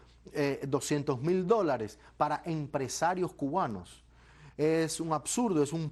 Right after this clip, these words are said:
Odebrecht lo lleva en un avión privado, lo pone a vi-, a, a, a dormir en el Hotel Nacional con toda una comitiva, eh,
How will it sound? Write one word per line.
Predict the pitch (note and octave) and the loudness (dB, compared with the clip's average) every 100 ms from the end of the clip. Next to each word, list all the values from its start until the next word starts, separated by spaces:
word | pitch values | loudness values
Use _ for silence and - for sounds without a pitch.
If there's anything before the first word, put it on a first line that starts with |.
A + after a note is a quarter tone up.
| - | -2
Odebrecht | E3 D#3 C#3+ E3 E3+ | 2 4 4 0 0
lo | E3+ | 2
lleva | E3+ D#3 B2+ | 4 2 2
en | B2 | 0
un | D3 C#3 | 0 0
avión | B2+ D3+ D3+ | 2 0 0
privado, | D3 C3+ D3 G3 F#3+ G#3 A3 - - | 0 2 4 4 4 2 -2 -8 0
lo | C3+ C3 | 0 2
pone | D3 D#3+ D3+ | 0 0 0
a | C#3+ | 2
vi-, | C#3+ C3+ | 2 2
a, | C3+ B2+ | 2 2
a, | C3 B2+ B2 A#2 A#2+ | 2 2 4 2 2
a | |
dormir | B2 B2 D3 D#3 | 0 0 0 0
en | D3 | 2
el | C3+ | 0
Hotel | B2+ D3 | 0 -2
Nacional | C#3+ - D#3 A3 A3 A3 - - - | -2 -4 -2 2 2 -2 -8 -20 -8
con | D3 C#3+ | -4 0
toda | D3+ D3+ | 2 2
una | C#3+ C#3 | 0 -2
comitiva, | D3 D#3 A3 G3+ G#3+ - - - - - - _ - _ - | -4 -2 0 2 2 0 -20 -20 -20 -20 -20 _ -20 _ 0
eh, | C#3+ C#3 C3+ C3 | 2 2 2 0